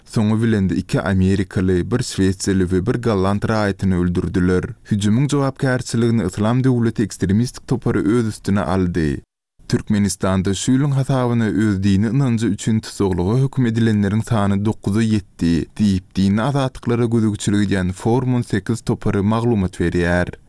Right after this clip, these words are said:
Onuň maglumatyna görä, hökm edilenleriň ählisi Ýegowa şaýatlary bolup, olar öz dini ynanjyna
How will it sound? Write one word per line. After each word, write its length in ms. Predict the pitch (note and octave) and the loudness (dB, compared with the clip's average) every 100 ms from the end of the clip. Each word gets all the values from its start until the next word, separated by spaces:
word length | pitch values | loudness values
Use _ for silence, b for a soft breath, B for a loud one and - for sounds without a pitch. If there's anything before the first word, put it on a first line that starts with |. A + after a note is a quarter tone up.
| - | -4
Onuň 240 | G2 A#2 C#3 | 0 2 2
maglumatyna 580 | C#3+ C3+ C3+ C3 - B2 C3 | 0 0 0 0 -2 0 0
görä, 240 | B2+ C3+ B2 G#2 | 2 0 0 0
hökm 280 | G#2 C3+ | -2 0
edilenleriň 560 | B2+ B2 B2 A2+ A2 G#2 G#2 | 0 0 2 0 0 0 -2
ählisi 560 | - A2+ - G#2+ G#2+ - | -2 -2 0 0 0 0
Ýegowa 440 | - G#2 A2+ B2 C3 | -2 0 0 0 0
şaýatlary 720 | - A2+ G#2 F2 - F2 F2+ | -2 0 0 0 -2 -4 0
bolup, 300 | F#2 F2 - - | 2 0 -4 -10
olar 320 | - A2 G2+ F#2 | -2 2 2 0
öz 360 | - A#2 A2 | 0 0 0
dini 240 | G2 G2 A#2 | 0 0 0
ynanjyna 540 | C#3+ C3+ A#2 A#2 | 0 0 -2 -2